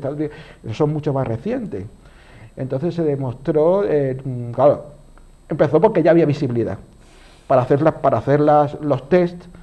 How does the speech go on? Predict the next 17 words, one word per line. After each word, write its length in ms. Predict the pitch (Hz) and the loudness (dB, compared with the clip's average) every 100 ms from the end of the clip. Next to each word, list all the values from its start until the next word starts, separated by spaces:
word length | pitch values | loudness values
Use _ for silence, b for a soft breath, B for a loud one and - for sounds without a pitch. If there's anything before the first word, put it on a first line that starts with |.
| B B - | B B -8
tenía 160 | 117 123 | -4 2
que 80 | |
haber 140 | 135 143 | 2 2
personas 260 | 143 127 | 0 -2
visibles. 320 | 139 139 220 143 | -4 -4 -2 0
Entonces, 300 | 139 175 147 | 2 0 0
en 80 | |
el 60 | 117 | -4
caso 280 | 131 147 175 | -4 -2 0
de 160 | 147 | 0
que, 220 | 135 123 - | -2 -6 -4
eh, 300 | 143 123 120 - - | -2 -2 -4 -6 4
un 180 | 160 | 4
hermano 540 | 175 165 165 165 165 165 | 6 2 2 2 2 0
que 80 | 156 | 2
era 140 | 156 | 4
gay 280 | 156 165 | 4 0